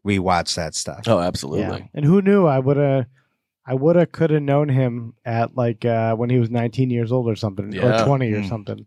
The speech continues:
Speaker 2: Crazy.
Speaker 3: And I was, like, seven years old.
Speaker 1: R I P Philip
Speaker 2: Yes.
Speaker 1: Seymour Hoffman.
Speaker 3: Absolutely.
Speaker 1: And your friend from camp who had the sweat stain.
Speaker 3: Yeah,
Speaker 2: Yeah,
Speaker 3: that guy,
Speaker 2: jeez.
Speaker 3: Dennis. Yeah.
Speaker 2: Dennis.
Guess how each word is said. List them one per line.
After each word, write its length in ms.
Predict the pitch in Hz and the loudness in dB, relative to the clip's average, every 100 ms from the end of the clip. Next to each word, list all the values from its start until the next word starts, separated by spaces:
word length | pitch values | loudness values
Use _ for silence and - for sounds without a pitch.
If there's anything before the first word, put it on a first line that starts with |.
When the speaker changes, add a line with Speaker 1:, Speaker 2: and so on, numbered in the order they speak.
| - | -4
Speaker 2:
Crazy. 540 | 113 117 120 98 - _ | 4 4 4 0 -6 _
Speaker 3:
And 100 | 117 | -4
I 80 | 120 | 0
was, 100 | 120 | 2
like, 140 | 117 | 0
seven 280 | - 131 117 | 0 -2 -2
years 200 | 117 110 | -4 -2
old. 200 | 120 120 - _ _ _ _ _ _ | 0 -2 -6 _ _ _ _ _ _
Speaker 1:
R 220 | - 123 131 | 2 4 6
I 160 | 127 | 4
P 680 | 113 - 127 123 123 127 131 - _ _ _ _ | 2 -2 0 0 2 0 -4 -12 _ _ _ _
Philip 320 | _ - 104 101 | _ -2 2 2
Speaker 2:
Yes. 100 | - | 2
Speaker 1:
Seymour 380 | 110 104 101 | 2 4 4
Hoffman. 560 | 90 95 90 87 85 76 | 4 2 2 0 -8 -6
Speaker 3:
Absolutely. 760 | 120 110 - 120 120 127 104 - | -4 -4 -4 0 0 0 -2 -2
Speaker 1:
And 200 | 107 110 107 | 0 2 2
your 100 | 104 | 2
friend 340 | 110 101 98 | 2 2 2
from 180 | 101 90 | -2 -4
camp 420 | - 95 85 87 | 0 0 0 -4
who 300 | 95 92 85 78 | -4 -4 -4 -4
had 180 | 90 | -4
the 80 | 82 | -4
sweat 360 | - 95 92 85 | -8 -4 -6 -6
stain. 540 | - 87 78 87 107 - | -10 -10 -12 -14 -16 -14
Speaker 3:
Yeah, 420 | 156 143 185 170 139 | 0 2 4 2 0
Speaker 2:
Yeah, 80 | 113 | 0
Speaker 3:
that 200 | 131 131 | 0 2
guy, 160 | 120 | 0
Speaker 2:
jeez. 80 | - | 2
Speaker 3:
Dennis. 460 | 143 143 110 - - | 2 2 0 -4 -10
Yeah. 280 | 120 107 104 | -8 -6 -6
Speaker 2:
Dennis. 340 | 80 - - | -10 -14 -14